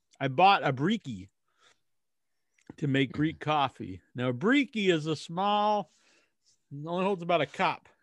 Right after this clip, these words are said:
It's a little, like a little, uh, stainless steel pot. You can get copper ones too with a little handle. And this is the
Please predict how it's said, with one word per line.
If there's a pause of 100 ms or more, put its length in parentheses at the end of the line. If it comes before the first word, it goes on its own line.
It's
a
little,
like
a
little,
uh,
stainless
steel
pot. (140)
You
can
get
copper
ones
too
with
a
little
handle. (500)
And
this
is
the